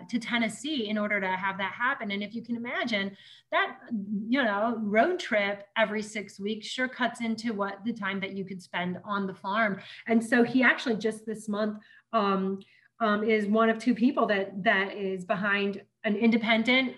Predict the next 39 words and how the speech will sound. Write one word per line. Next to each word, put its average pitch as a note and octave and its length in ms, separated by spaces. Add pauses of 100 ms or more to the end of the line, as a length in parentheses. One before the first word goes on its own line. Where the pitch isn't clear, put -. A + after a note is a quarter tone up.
processing A3 580
facility, G#3+ 420
the A3 100
first C4+ 380
one B3+ 480
that G3+ 120
we G#3 120
have A3 300
in G#3+ 120
Georgia, F3+ 320
called G3 240
Atlanta G3 380
Processing, F#3 720 (260)
Atlanta A#3 300
Poultry A3 440
Processing. F3+ 720 (340)
And A#3 120
so A#3 280
it's A#3 240
the B3 120
first D4 280
and C4+ 80
only A#3+ 220
U A3 340
S A#3 260
D G3+ 180
A F#3+ 360 (200)
inspected A3 720
poultry F3+ 520
processing G3 480
facility G3 500
in G3 140
Georgia, F#3+ 560 (380)
um, G#3+ 140
that's G#3+ 240
open A3 280
to G#3+ 140
independent G3+ 600
farmers F#3 500